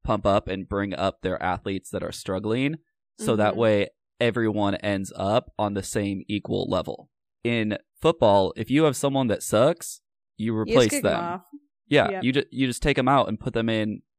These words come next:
Speaker 1: someone else. But in cheer,
Speaker 2: Yeah.
Speaker 1: there are no backups. You can't just
Speaker 2: Yeah.
Speaker 1: teach someone a new routine,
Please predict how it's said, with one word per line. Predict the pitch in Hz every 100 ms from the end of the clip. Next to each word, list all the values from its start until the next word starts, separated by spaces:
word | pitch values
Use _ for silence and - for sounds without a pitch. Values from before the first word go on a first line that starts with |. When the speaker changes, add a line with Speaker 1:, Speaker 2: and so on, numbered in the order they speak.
| _
Speaker 1:
someone | - 127 107 117
else. | 120 - - -
But | 110 107
in | 104
cheer, | 101 135 127 110
Speaker 2:
Yeah. | 95
Speaker 1:
there | - 107 -
are | 110 120
no | 107 98
backups. | 95 98 - - - - - -
You | 110
can't | - 135 120
just | 123 -
Speaker 2:
Yeah. | -
Speaker 1:
teach | - 139 131 -
someone | 123 113 104 98 107 - _ _ _
a | 110
new | 110 123 113
routine, | 110 101 - 135 110 101 101